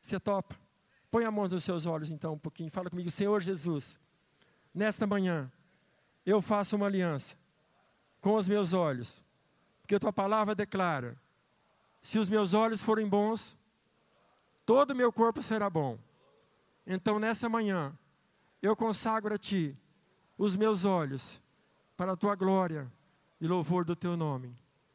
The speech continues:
Amém, amados? Nós precisamos ter diariamente essa vigilância.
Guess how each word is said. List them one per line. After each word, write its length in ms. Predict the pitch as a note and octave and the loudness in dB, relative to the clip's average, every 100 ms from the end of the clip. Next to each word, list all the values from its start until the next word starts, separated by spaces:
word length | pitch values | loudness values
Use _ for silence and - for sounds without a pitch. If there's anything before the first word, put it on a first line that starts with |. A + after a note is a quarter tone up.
| _ _ _ - | _ _ _ -6
Amém, 360 | F3+ G3+ A3 | -2 0 2
amados? 440 | F#3+ E3+ C#3+ C3 C3 _ _ _ _ | 0 -2 -4 -8 -16 _ _ _ _
Nós 160 | - A3+ | -4 -2
precisamos 340 | A3 B3 A#3+ | -2 -2 -2
ter 340 | A#3+ B3+ B3 A#3 - - | -2 0 0 -2 -8 -20
diariamente 640 | - A#3 A#3+ B3 A#3+ B3+ A#3+ | -4 -2 0 0 0 -2 -2
essa 160 | A#3+ | -2
vigilância. 840 | A3+ A#3+ A#3+ A#3+ C4+ C4+ G3 B2+ | -2 -2 0 2 2 0 -8 -10